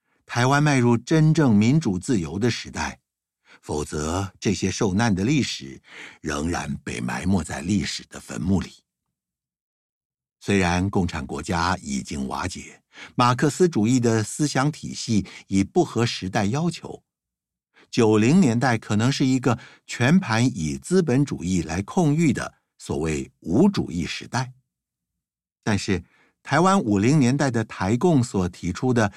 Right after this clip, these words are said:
极富人道主义的各种要求仍然未能获得实现，纵令他们的主张和理论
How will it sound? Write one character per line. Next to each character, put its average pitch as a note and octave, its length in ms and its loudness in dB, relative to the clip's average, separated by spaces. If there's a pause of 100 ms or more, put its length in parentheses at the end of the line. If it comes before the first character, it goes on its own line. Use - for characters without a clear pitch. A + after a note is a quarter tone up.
(160)
极 G#2 220 0
富 A2+ 180 0
人 D#2+ 300 -2
道 D#3+ 180 2
主 D2+ 220 -6
义 G2+ 120 0
的 E2 140 -6
各 E3 180 0
种 E2+ 160 -4
要 C#3 220 0
求 - 340 -12 (300)
仍 G#2 240 2
然 G#2+ 320 2
未 D3+ 200 2
能 D2+ 220 -4
获 G#2+ 220 -2
得 E2+ 160 -4
实 A2+ 220 -10
现， - 280 -6 (840)
纵 G#2+ 240 2
令 G2 240 4
他 - 160 -4
们 F#2 140 4
的 F2+ 120 0
主 C2 220 -8
张 G2 260 0
和 G2 220 0
理 A2+ 180 0
论 A2+ 320 0